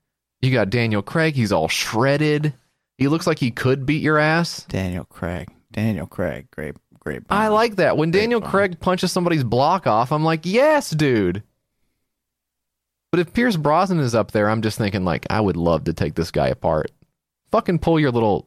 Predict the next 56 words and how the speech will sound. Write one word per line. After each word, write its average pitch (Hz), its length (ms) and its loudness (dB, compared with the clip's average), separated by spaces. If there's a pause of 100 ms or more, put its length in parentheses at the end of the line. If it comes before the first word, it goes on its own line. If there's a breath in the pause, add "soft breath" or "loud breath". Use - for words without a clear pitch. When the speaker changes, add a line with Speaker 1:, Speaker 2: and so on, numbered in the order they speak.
Speaker 1:
that 104 160 0
little 98 160 2
snub 95 400 -2
nose 87 300 0
gun 80 240 0
on 76 200 -2
me. 76 340 -4
I'll 120 120 -2
fucking, - 300 -2
I'll 135 140 2
dist-, 151 400 -4
I'll 110 160 2
break 143 300 0
his, 147 120 -2
first, 180 300 -2
number 151 260 0
one, 117 200 2
break 123 240 0
his 110 120 -2
wrist, - 520 -2
okay? 92 380 0 (760)
Speaker 2:
Yep. 135 320 -2
Speaker 1:
Number 135 200 0
two. 104 480 0
Speaker 2:
How 185 200 2
would, 202 160 0
yeah, 175 200 2
how 165 200 2
would 185 160 2
you 180 80 0
take 160 240 0
it? 143 60 0
How 160 140 2
would 165 120 0
you 156 80 0
take 139 240 0
him 127 100 0
down? 113 240 0
How 123 160 0
would 139 120 0
you 135 100 -2
take, 123 280 -2
Speaker 1:
He 185 100 2
Speaker 2:
uh, 214 100 0
Speaker 1:
pulls 220 180 2
the 170 80 0
Walther 151 480 2
out 113 160 4
on 107 160 2
me. 107 240 0 (460 soft breath)
I 120 80 2
immediately 127 640 2
reach 131 260 0
out, - 220 0
left 151 320 0
hand, 175 460 0